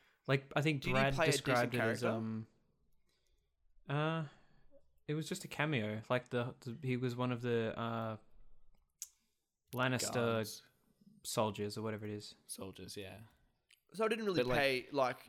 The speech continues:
Speaker 2: there was no reason
Speaker 3: Oh, no,
Speaker 2: for
Speaker 3: no,
Speaker 2: him to
Speaker 3: no.
Speaker 2: be there.
Speaker 3: Yeah, exactly. Like, it wasn't subtle. If it was subtle,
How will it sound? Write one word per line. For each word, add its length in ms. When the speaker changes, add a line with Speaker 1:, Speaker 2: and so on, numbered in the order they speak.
Speaker 2:
there 100
was 80
no 120
reason 240
Speaker 3:
Oh, 60
no, 20
Speaker 2:
for 0
Speaker 3:
no, 160
Speaker 2:
him 60
to 60
Speaker 3:
no. 60
Speaker 2:
be 60
there. 240
Speaker 3:
Yeah, 160
exactly. 420
Like, 120
it 80
wasn't 240
subtle. 280
If 120
it 60
was 140
subtle, 360